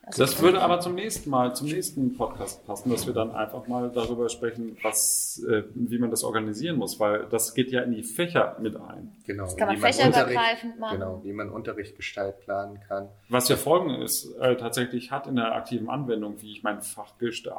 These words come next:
Speaker 2: oder meine st-, einzelne Stunde gestalten muss dann.
Speaker 1: Ja.
Speaker 3: Und wie viel Technik muss ich erstmal reinnehmen als Grundwissen, um dann wieder im Fach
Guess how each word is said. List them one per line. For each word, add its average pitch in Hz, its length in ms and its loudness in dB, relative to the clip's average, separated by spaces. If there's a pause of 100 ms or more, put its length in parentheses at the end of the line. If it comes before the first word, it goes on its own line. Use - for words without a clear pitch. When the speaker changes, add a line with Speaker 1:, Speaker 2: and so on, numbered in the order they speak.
(100)
Speaker 2:
oder 113 180 2
meine 107 200 0
st-, - 240 -12
einzelne 123 320 2
Stunde 165 320 -6
gestalten 98 460 0
muss - 160 -10
dann. - 200 -14
Speaker 1:
Ja. - 80 -20 (100)
Speaker 3:
Und 110 120 -4
wie 120 100 0
viel 110 220 -6
Technik 110 360 -2
muss 104 200 -10
ich - 100 -14
erstmal 98 380 -2
reinnehmen 110 680 -8
als 92 200 -4
Grundwissen, 113 500 -8
um 104 120 -10
dann 104 220 -2
wieder 104 220 -4
im 98 80 -8
Fach - 240 -10